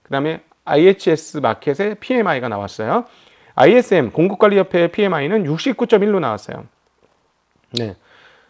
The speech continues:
역대 최고치가 육십육점칠이었는데 이번에 육십구점일에 나왔습니다. 어, 서비스업, 서비스업이에요. 비제조업. 지금 미국 서비스가 급격하게 올라가고 있다는 걸 보여주는 거고, 아이에이치 마-, 에-,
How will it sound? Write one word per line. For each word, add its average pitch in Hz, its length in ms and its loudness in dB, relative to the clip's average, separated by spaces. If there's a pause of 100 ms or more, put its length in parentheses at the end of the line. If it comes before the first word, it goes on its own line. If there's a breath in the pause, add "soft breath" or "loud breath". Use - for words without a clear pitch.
(160 soft breath)
역대 151 240 2
최고치가 214 460 0
육십육점칠이었는데 143 1160 -6 (320)
이번에 139 220 -4
육십구점일에 143 640 -8
나왔습니다. 104 760 -8 (560)
어, 104 280 -12 (100)
서비스업, 156 800 -2 (180)
서비스업이에요. 139 800 -2 (240)
비제조업. 131 600 -4 (260)
지금 151 280 -2
미국 165 240 -4
서비스가 196 360 -4
급격하게 190 560 6
올라가고 131 380 0
있다는 127 200 -4
걸 - 60 -10
보여주는 131 280 -2
거고, 143 360 0 (460 soft breath)
아이에이치 220 360 6
마-, 220 120 4
에-, 202 380 2